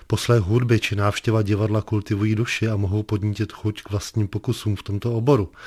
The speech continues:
Nicméně, většinou sice po takovém kulturním zážitku zůstane hezký pocit, ten však postupně bledne, až často vybledne docela. Kdyby po kulturním roce měla zůstat jen dlouhá statistika koncertů,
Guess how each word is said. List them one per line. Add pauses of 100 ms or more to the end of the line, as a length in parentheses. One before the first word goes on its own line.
(400)
Nicméně, (280)
většinou
sice
po
takovém
kulturním
zážitku
zůstane
hezký
pocit, (480)
ten
však
postupně
bledne, (360)
až
často (160)
vybledne
docela. (1300)
Kdyby
po
kulturním
roce (100)
měla
zůstat
jen
dlouhá
statistika
koncertů,